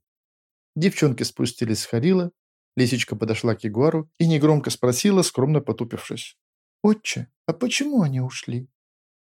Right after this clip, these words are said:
Ягуар привычно уперся хвостом в подол сутаны, ощутив хоть какую-то опору. Он ожидал другого вопроса, вроде «что с нами будет» или «как Трехвостый допустил такое?».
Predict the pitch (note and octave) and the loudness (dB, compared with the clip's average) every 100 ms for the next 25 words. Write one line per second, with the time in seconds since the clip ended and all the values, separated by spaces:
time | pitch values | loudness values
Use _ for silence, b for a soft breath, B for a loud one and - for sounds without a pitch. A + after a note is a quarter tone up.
0 | _ _ - D#3+ F3+ B3+ - D3 C#3 B2+ | _ _ 0 2 6 4 4 4 4 2
1 | C3 A#2+ B2 - B2 - A#2 - A#2 G#2+ | 0 2 2 0 -2 -2 -2 -2 -2 -4
2 | - A#2 G#2 G2+ - A#2 F#3 G3+ F#3 F3 | -2 -2 0 0 -2 -2 2 2 2 -2
3 | _ _ _ - C3+ - A#2+ F3+ G3 A#2+ | _ _ _ 0 0 0 -2 0 0 -2
4 | A2 G#2+ - C#3+ C#3 A2 - G2+ F#2 F#2+ | -2 -4 -2 -4 -2 -2 -2 -2 -2 -4
5 | - _ _ _ _ - G3 G3 D#3+ F#3 | -10 _ _ _ _ 2 4 6 4 4
6 | F3 F#3 G3 A3 F3+ C3 B2 B2+ A#2 A2+ | 6 4 4 6 6 4 2 0 0 0
7 | B2+ C3 A#2 - B2+ - A#2 A2+ D3 F#3+ | 2 2 2 0 -2 0 2 2 2 2
8 | - A2+ G#2 G2+ B2+ - A#2 - A#2 A2+ | 2 0 0 0 -2 0 -6 -2 -2 -2
9 | A2 G2+ - - F#3+ F3 D3+ - D3+ C#3 | -4 -4 -10 -2 0 0 -2 0 0 0
10 | C#3 | -2